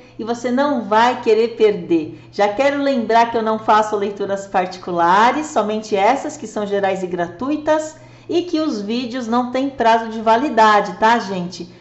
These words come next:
São válidos pro momento que você encontra, a partir do momento que você assiste. E eu já vou dando sequência aqui. Se você precisar de mais tempo,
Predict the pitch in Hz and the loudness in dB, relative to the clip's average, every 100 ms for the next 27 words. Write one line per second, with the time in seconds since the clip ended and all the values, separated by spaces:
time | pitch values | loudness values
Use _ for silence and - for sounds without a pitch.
0 | - - 294 330 262 269 247 269 - 247 | -20 -4 -2 2 4 4 2 -4 -6 0
1 | 240 233 277 - 277 262 262 262 302 311 | 0 2 -2 -4 -2 -2 0 -2 -2 -2
2 | 220 196 208 - 196 165 - - - 185 | 4 4 4 0 -2 -2 -6 -18 -2 0
3 | - 208 185 - 277 294 262 247 220 220 | 4 2 2 -2 -6 -4 -2 0 0 0
4 | 269 - 233 240 240 240 247 - 160 - | -2 -4 -4 -4 0 -2 -2 -8 -14 -14
5 | - - - - - - 254 285 339 339 | -18 -20 -20 -20 -20 -2 2 4 4 4
6 | 392 392 370 381 415 415 - 269 285 294 | 2 0 -2 -2 -2 0 2 2 0 -2
7 | 240 - 233 240 - - - - 240 247 | -4 -4 -8 -8 -12 -20 -18 -6 -2 0
8 | 294 - - 277 254 262 262 180 196 196 | -2 -6 -10 -2 2 2 0 -8 -4 -4
9 | 208 - - 190 226 269 254 - - - | -4 -8 -6 -2 -2 -2 -2 -2 -2 -2